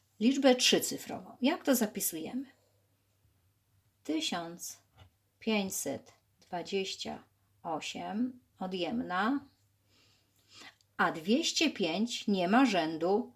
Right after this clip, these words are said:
tysięcy, więc pod rzędem tysięcy nie piszemy nic.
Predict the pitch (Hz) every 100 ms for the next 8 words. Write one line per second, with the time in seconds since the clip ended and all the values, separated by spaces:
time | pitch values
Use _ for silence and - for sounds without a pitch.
0 | _ _ 277 254 339 233 185 - 151 175
1 | 175 - 220 208 247 311 277 220 185 -
2 | 190 170 - 185 220 233 214 226 190 185
3 | 185 180 240 -